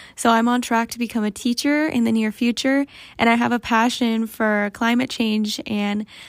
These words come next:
spreading my knowledge to others and learning more for, about it myself. So, um, my segment for,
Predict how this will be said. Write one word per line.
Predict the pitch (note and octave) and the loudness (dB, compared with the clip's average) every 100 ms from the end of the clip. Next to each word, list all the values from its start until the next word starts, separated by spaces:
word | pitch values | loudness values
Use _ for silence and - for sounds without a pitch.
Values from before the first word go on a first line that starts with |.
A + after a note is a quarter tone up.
| - | -20
spreading | - C4+ C#4+ C4 | -4 0 2 2
my | A#3+ | 2
knowledge | B3 A3+ A#3+ A#3 | 2 0 -2 -2
to | - | -4
others | - A3+ A3+ A3+ A#3 A3+ - | -2 0 0 0 0 -4 -4
and | A3 G#3+ G#3 | -2 0 0
learning | G#3 A3+ B3 | 0 2 2
more | A#3 A3+ A#3 A#3 | 2 2 0 0
for, | - A3 A3 - | -2 -2 -2 -4
about | A3 A3+ A#3+ | -2 0 0
it | |
myself. | B3+ G#3+ - G#3 A#3+ D#4 - - - - - - _ | -2 -4 -2 -2 -2 -4 -10 -20 -20 -20 -20 -20 _
So, | - C4+ B3 A#3 - | -6 -2 0 0 0
um, | A#3+ A3 G#3+ A3+ - | 0 2 0 -4 -4
my | B3+ B3 C#4 D4+ | 0 4 4 2
segment | - B3 A#3 C#4 D#4 E4 - | 2 2 2 2 2 -2 -8
for, | - - B3 B3 A#3+ | -12 -4 0 0 -2